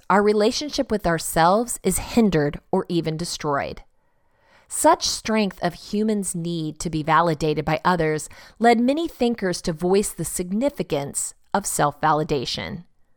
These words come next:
Rare is a psychologist or philosopher that would dispute the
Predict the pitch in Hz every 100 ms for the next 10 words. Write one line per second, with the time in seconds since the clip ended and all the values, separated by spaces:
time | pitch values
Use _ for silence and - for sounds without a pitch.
0 | _ _ _ _ _ - 202 247 277 285
1 | 220 196 196 - 180 - 220 247 254 254
2 | 254 - 208 254 277 240 220 214 180 175
3 | 165 160 185 196 185 220 - - 262 320
4 | 294 - 185